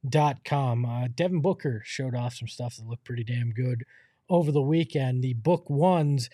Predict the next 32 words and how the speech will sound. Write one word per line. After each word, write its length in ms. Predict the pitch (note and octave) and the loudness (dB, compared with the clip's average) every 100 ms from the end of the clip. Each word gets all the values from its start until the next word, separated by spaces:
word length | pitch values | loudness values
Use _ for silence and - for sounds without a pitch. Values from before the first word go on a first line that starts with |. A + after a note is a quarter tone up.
| - - | -18 -10
he 240 | - E3+ | 0 2
teased, 560 | B2+ - E3 D3+ D3 B2 | 0 0 2 2 2 0
uh, 140 | C#3 C3+ | -4 -4
this 280 | C#3 B2+ D3 | -4 -4 -4
weekend. 280 | C#3 D3+ | -2 0
I 40 | C#3+ | -2
think 180 | E3+ E3+ | -2 -2
we 100 | D3+ | 0
got 260 | C#3+ C#3 | 2 0
a, 400 | C#3 C#3 C3 C3 | 0 -2 -2 -6
a 20 | |
few 280 | C3 - D#3 | -6 -2 -2
photos. 420 | - D#3+ D3 D3 C#3 | 0 0 2 2 0
This 180 | E3 | -2
was 300 | E3 D3+ B2 - - - D#3+ | 2 2 2 -4 -8 -4 2
one 160 | E3+ D#3+ | 4 4
that 120 | C#3+ | 2
had 180 | C#3+ C3 | 0 2
leaked, 460 | D3 E3 D#3 - | 2 2 0 -6
uh, 360 | D3+ D3+ D3 C#3+ D3+ | -2 0 0 -2 -4
before, 480 | C#3 D3 - E3 D#3+ | -2 -2 2 4 6
but 200 | D3 B2 | 4 0
he 180 | C#3 C3+ _ _ | -4 -8 _ _
teased 380 | - F3 F3 C3+ | -4 2 2 2
the 300 | C#3+ C#3 C#3 - - - - | 2 2 0 -6 -20 -14 2
orange 380 | G3 F#3 D#3+ | 4 6 2
colorway 520 | - G#3 F#3 F3 F3+ F3 | 2 4 4 4 4 4
in 100 | E3+ | 2
a 40 | |
video 560 | D#3 E3+ E3+ E3+ E3+ E3+ | 2 2 4 4 4 2
and 240 | C#3+ C#3 | 0 0
then 260 | C#3+ C#3 | 2 0